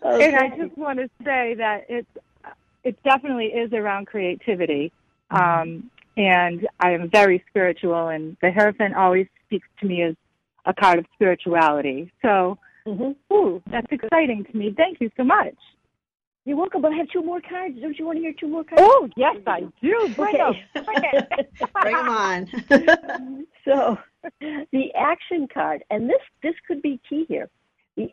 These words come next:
Speaker 2: action card in this particular spread, it's the Eight of Worlds, which would be Eight of Pentacles or the physical change.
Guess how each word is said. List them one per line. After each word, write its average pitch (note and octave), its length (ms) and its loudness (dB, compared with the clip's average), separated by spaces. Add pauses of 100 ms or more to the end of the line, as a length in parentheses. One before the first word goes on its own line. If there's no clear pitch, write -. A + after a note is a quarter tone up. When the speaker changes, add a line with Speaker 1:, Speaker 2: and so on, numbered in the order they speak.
Speaker 2:
action C#4+ 480 -2
card C#4 320 -2
in F#3+ 240 -6
this G#3 180 -8
particular A#3 500 -2
spread, E3+ 360 -4
it's G3+ 120 -6
the G#3 240 -8
Eight D4 200 0
of D#4+ 160 0
Worlds, F3 640 0
which F3+ 160 -4
would F3+ 100 -14
be F#3 160 -4
Eight D#3+ 140 2
of E3 100 -6 (320)
Pentacles F3 460 0
or D3+ 160 -2
the - 360 -6
physical G3 400 4 (440)
change. - 480 4